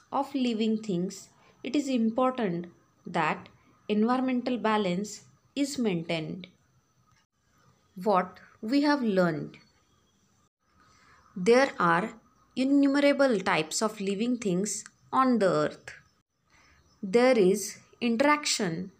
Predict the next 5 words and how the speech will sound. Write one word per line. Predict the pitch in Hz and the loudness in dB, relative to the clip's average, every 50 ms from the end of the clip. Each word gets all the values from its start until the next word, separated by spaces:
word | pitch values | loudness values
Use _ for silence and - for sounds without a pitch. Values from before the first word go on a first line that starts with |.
| _ - | _ -4
between | 196 208 - - 233 240 233 226 | -4 -4 -2 -2 -2 0 0 0
living | 214 208 214 233 240 233 254 220 185 185 196 - - - _ _ _ | 0 0 0 0 0 0 0 0 0 -2 -4 -6 -12 -20 _ _ _
and | 214 240 277 294 294 277 | 0 0 2 2 2 2
non-living | 254 247 233 226 220 214 220 214 196 208 214 214 | 2 2 2 2 2 2 2 0 2 0 0 0
things | 214 - 190 175 175 208 220 - - - | -2 -2 -4 -4 -4 -4 -6 -8 -12 -16